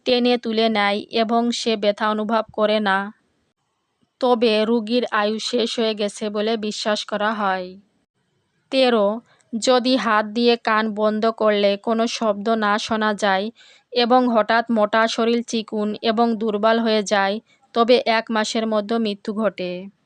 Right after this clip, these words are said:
সাধারণত একজন ব্যক্তি যখন তার কানে হাত রাখে, তখন সে কিছু শব্দ শুনতে পায়, কিন্তু যার শেষ সময় ঘনিয়ে এসেছে,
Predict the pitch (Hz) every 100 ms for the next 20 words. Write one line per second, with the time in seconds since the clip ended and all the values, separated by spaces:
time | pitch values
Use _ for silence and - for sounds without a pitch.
0 | _ _ _ _ _ - - 262 240 240
1 | 254 254 262 247 233 214 202 226 226 208
2 | 208 - 220 202 214 196 214 220 220 214
3 | 214 - 202 208 214 202 202 214 208 -
4 | 196 208 233 - - _ 240 240 247 247
5 | - 240 226 233 233 240 - 208 196 220
6 | - 220 202 214 208 196 185 185 202 -
7 | _ _ _ _ - 277 254 269 262 220
8 | 220 226 - 240 220 - 233 220 226 202
9 | 220 208 220 214 - 214 -